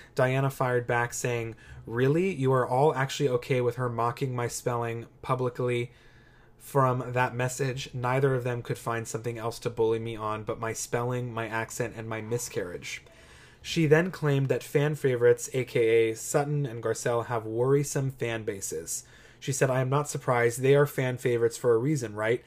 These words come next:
It's a fan base that's worrisome." Eventually, Garcelle caught wind of Diana's post and denied mocking her miscarriage. However, Diana insists there are more text messages proving the opposite. She said,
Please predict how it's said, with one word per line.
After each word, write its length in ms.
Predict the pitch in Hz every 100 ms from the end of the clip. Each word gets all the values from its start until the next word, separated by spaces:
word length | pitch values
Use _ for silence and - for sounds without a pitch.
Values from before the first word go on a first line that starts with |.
| - - -
It's 180 | 139
a 40 | 120
fan 320 | - 127 135
base 300 | 123 117 -
that's 200 | 117 -
worrisome." 640 | 113 113 107 - - - 127 - - _ _ - - - 147
Eventually, 540 | 143 151 147 170 170
Garcelle 520 | 151 139 - 143 135
caught 260 | 131 135 123
wind 220 | 120 120
of 120 | 117
Diana's 400 | 117 113 113 113
post 360 | - 123 120 -
and 140 | 131 117
denied 420 | 120 123 143 147
mocking 340 | 117 113 120
her 160 | 110 120
miscarriage. 800 | 117 135 - 113 104 107 - - - - - - - -
However, 400 | 156 170 175 156
Diana 360 | 151 147 175
insists 400 | 180 151 160 143
there 160 | - 131
are 140 | 131
more 240 | 123 127 139
text 260 | 160 -
messages 520 | 131 113 120 123 120
proving 580 | - - 147 147 151 147
the 200 | 127 120
opposite. 520 | 107 113 120 - 107 - - - - - -
She 160 | - -
said, 300 | 143 151 139